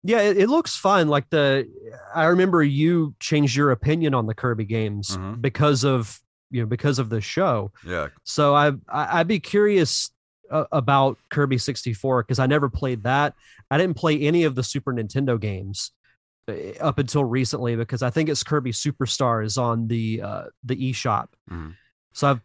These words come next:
Speaker 1: I've played that off and on, but my experience from Kirby is from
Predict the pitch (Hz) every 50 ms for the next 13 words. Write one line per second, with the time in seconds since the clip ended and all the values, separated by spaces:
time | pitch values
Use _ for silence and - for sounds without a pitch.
0 | - 170 151 135 - - 165 160 156 135 151 147 139 135 131 120 - 139 123 123
1 | 123 120 117 113 113 110 104 110 110 110 - _ _ _ _ _ _ - 143 135
2 | 135 139 147 160 160 170 170 175 151 - - - 151 147 147 147 143 131 - 131
3 | 127 113 - 139 143 143 131 131 127 127 120 117 110 - - - 131 123 113 104
4 | 104 104 101 104